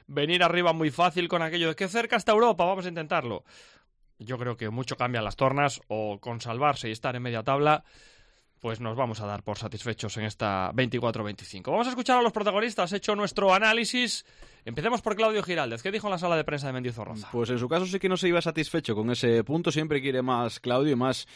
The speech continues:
Speaker 2: en un Celta que no suma demasiado fuera de casa. Es verdad que se vio por detrás en el marcador, pero la reacción en la segunda parte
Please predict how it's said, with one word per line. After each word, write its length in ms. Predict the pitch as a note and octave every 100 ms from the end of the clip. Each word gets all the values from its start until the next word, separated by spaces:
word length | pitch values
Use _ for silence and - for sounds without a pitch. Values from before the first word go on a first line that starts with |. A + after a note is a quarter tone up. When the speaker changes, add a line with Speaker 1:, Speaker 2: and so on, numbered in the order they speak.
| - - -
Speaker 2:
en 140 | - G2+
un 100 | A2+
Celta 260 | A#2+ A2
que 100 | G#2
no 80 | A2+
suma 220 | A2+ A2+
demasiado 380 | A2+ A2 G#2 A2+
fuera 240 | G#2 A2 G2+
de 80 |
casa. 260 | G2+ C#3+ E3
Es 60 | C#3
verdad 220 | C3+ C3+
que 80 | B2
se 80 |
vio 160 | C3 D3
por 160 | D#3 C3+
detrás 260 | B2+ D#3
en 100 | D3
el 100 | C#3+
marcador, 420 | C#3+ C#3 C#3+ F3
pero 140 | F3 D#3+
la 120 | D#3
reacción 380 | D3+ D3+ - E3+
en 60 |
la 100 | D#3+
segunda 340 | D3+ D#3+ D#3 D3
parte 400 | D#3 D3+ D#3